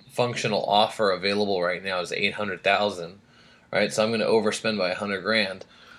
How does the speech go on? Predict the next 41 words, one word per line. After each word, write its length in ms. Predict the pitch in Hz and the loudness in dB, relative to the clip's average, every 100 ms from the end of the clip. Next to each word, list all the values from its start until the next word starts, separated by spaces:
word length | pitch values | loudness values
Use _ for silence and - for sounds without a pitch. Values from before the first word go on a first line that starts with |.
| - | -18
It's, 140 | - | -8
it's, 600 | - 104 67 101 - - | 0 2 2 0 -2 0
uh, 400 | 104 101 95 92 - | 4 6 6 2 0
you 80 | 113 | -2
know, 80 | 107 | 0
it's 200 | 113 120 | -2 -4
a 40 | |
tough 280 | - 139 127 | 2 2 2
spot, 440 | - 123 185 190 | 4 6 6 4
man. 220 | - 95 | -2 -6
You 100 | 98 | -4
know, 140 | 95 107 | -2 0
you, 180 | 98 82 | 0 0
you, 220 | 92 92 | -2 -6
you, 200 | 69 - | -8 -2
I 80 | 101 | -2
get 260 | 101 120 - | 2 0 2
that 220 | 107 104 - | -4 -4 -10
you 160 | 107 | -6
need 200 | 110 117 | -2 -2
a 60 | 92 | 2
house, 500 | 101 139 127 101 - | 6 6 6 2 -4
but 160 | - 101 | 0 0
at 100 | - | -2
the 40 | |
same 260 | - 117 113 | -4 -4 -2
time, 380 | 123 131 104 - - - - - - | 2 2 2 -6 -20 -20 -16 -16 -6
you 100 | 101 | -2
know, 120 | 98 | 0
is 220 | - 107 | 0 -2
it 100 | 107 | 0
worth 260 | 98 110 - | 2 0 0
putting 220 | 110 104 | 0 2
yourself 400 | 101 - 104 101 | 0 0 -2 -2
in 80 | 92 | -6
a 40 | |
position 500 | 87 95 95 - 95 | -6 -6 -4 -4 -6
to, 140 | 92 87 - - | -8 -10 -16 -10
you 140 | 92 | -8
know, 180 | 65 50 50 - | -8 -10 -16 -16
potentially 680 | - 113 110 104 98 98 95 | -12 -4 -4 -2 -2 -2 -4